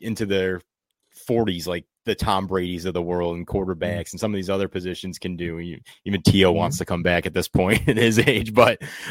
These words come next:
Speaker 1: um, and Jerry Rice played so long back in the day as a wide receiver. But, like, I look at someone like Malcolm Jenkins. Like, Malcolm Jenkins just retired. He was thirty-four years old. High,
Speaker 2: Mm-hmm.
Speaker 1: high level player, but
Speaker 2: Mm-hmm.
Speaker 1: he played at a high level, and he played those amount of snaps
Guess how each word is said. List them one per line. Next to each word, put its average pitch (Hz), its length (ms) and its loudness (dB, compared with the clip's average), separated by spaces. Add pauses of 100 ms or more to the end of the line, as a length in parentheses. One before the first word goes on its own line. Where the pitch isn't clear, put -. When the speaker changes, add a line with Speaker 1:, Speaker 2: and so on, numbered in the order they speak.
Speaker 1:
um, 113 580 4
and 117 180 -4
Jerry 104 200 2
Rice 92 240 2
played 90 280 -4
so 92 160 -2
long 87 240 -2
back 87 240 -6
in 90 60 -4
the 90 80 -6
day 90 240 -4
as 85 120 -8
a 90 40 -8
wide 85 200 -6
receiver. 87 360 -10
But, 104 260 0 (1000)
like, 139 260 -6
I 139 80 0
look 170 160 2
at - 80 -2
someone 160 240 0
like 131 140 0
Malcolm 113 340 -2
Jenkins. 92 640 -8
Like, 90 200 -8
Malcolm 110 220 -2
Jenkins 110 300 -2
just 98 180 -10
retired. 107 420 -2
He 101 60 -8
was 95 120 -10
thirty-four 104 460 0
years 95 180 -4
old. 90 340 -4 (280)
High, 101 380 -2
Speaker 2:
Mm-hmm. - 20 -6
Speaker 1:
high 101 300 -2
level 95 340 -4
player, 101 440 -4
but 98 220 -6 (260)
Speaker 2:
Mm-hmm. 107 300 -8
Speaker 1:
he 165 160 -6
played 160 360 2
at 123 120 0
a 110 40 -4
high 123 240 -2
level, 117 420 -2
and 113 80 -6
he 120 80 -8
played 131 440 -6
those 104 280 -4
amount 101 240 -4
of - 40 -8
snaps 107 380 -8